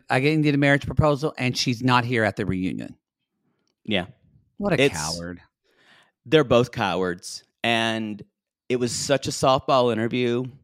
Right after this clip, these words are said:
Speaker 2: I, I don't, I, I'm still scratching my head about it.
Speaker 1: And look, y'all, we can't,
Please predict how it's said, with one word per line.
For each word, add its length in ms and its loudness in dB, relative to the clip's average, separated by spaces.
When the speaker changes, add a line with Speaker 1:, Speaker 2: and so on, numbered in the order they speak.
Speaker 2:
I, 480 0
I 140 2
don't, 420 -2
I, 320 -2
I'm 240 -6
still 360 -4
scratching 460 -4
my 120 -4
head 180 -4
about 280 -4
it. 80 -10
Speaker 1:
And 180 6
look, 240 6
y'all, 320 4
we 240 4
can't, 460 2